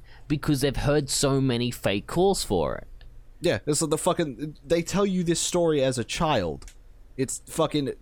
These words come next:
Speaker 2: don't tell lies because every lie you tell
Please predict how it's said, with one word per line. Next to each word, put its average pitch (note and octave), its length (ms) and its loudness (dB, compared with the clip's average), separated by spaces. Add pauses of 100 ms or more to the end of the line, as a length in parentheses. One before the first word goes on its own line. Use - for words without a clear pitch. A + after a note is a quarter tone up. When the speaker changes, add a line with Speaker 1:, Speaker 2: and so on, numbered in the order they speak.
Speaker 2:
don't E3+ 320 0
tell E3+ 280 2
lies B2+ 640 2 (260)
because C#3 420 0
every E3 360 0
lie D#3 220 2
you D3+ 200 0
tell C3+ 540 0